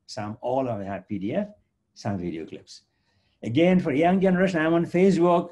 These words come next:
LinkedIn, Twitter, and also YouTube. You can find me there as well. So I am easily <laughs> discoverable and don't mind getting questions from you. That's my last slide. So I'm gonna stop sharing now,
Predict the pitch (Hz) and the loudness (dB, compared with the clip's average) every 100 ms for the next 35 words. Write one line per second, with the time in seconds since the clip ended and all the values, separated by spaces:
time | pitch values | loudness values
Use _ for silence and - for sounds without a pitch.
0 | - 151 175 175 170 165 170 - _ _ | -4 -2 0 0 0 -2 -4 -12 _ _
1 | 165 175 175 196 208 - _ _ _ _ | 4 6 6 0 -2 -12 _ _ _ _
2 | 127 123 127 131 120 131 139 139 127 123 | -8 -4 -2 -2 -2 -2 -2 -2 0 0
3 | 123 113 107 92 - - _ _ - 104 | -2 -6 -6 -8 -12 -16 _ _ -12 -6
4 | 123 107 110 98 95 85 80 73 73 71 | -6 -6 -6 -6 -6 -8 -10 -12 -14 -20
5 | _ - 120 143 147 139 135 127 120 117 | _ -12 -6 -2 0 0 -2 -2 -2 -4
6 | - _ - 139 - 127 123 139 120 98 | -6 _ -6 -4 -4 -2 0 0 -2 -4
7 | - _ _ _ _ _ _ 117 110 107 | -6 _ _ _ _ _ _ -2 -2 -2
8 | 107 - _ _ 120 113 120 113 110 113 | -4 -8 _ _ -8 -4 -2 0 0 0
9 | 110 107 107 110 98 95 98 - 101 90 | -2 -4 -6 -6 -6 -4 -6 -6 -8 -12
10 | - 73 - _ _ _ _ 127 160 202 | -12 -14 -18 _ _ _ _ -2 -2 -2
11 | 190 180 196 196 - 185 196 247 233 _ | -2 0 0 0 0 2 2 0 -6 _
12 | _ _ - 131 175 196 190 - 185 196 | _ _ -12 -6 -4 -2 -4 0 0 0
13 | - 185 175 170 156 120 107 185 | -2 -2 0 0 0 -2 -2 -6